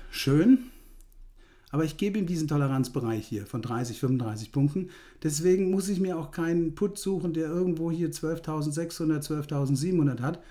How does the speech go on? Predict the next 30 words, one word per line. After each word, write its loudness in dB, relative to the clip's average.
sondern 2
ich 4
nehme 6
den, 2
der 0
ganz -6
nah 0
dran 0
ist, -2
zwölftausendfünfhundertdrei. -2
Jetzt 0
erschrecken 0
Sie 2
nicht, 2
der -2
hat 0
momentan, 0
also 0
hier 4
um 2
siebzehn -2
Uhr 2
dreizehn, -2
einen -2
Hebel 0
von 0
siebenundsiebzig. -2
Das -2
ist -6
viel. 0